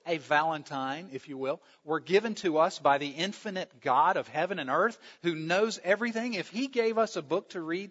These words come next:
wouldn't you expect that at some point we will not understand it?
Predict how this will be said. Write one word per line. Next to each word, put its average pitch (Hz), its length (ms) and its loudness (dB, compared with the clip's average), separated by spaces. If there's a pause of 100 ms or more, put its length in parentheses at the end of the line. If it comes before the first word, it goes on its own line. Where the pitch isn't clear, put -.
(360)
wouldn't 262 260 -2
you 254 60 -6
expect - 480 -4
that 156 100 2
at 147 120 -4
some 185 360 -10
point 151 420 -10
we 143 320 -8
will 143 240 -4
not 127 300 -6
understand 131 580 -12
it? 240 140 -8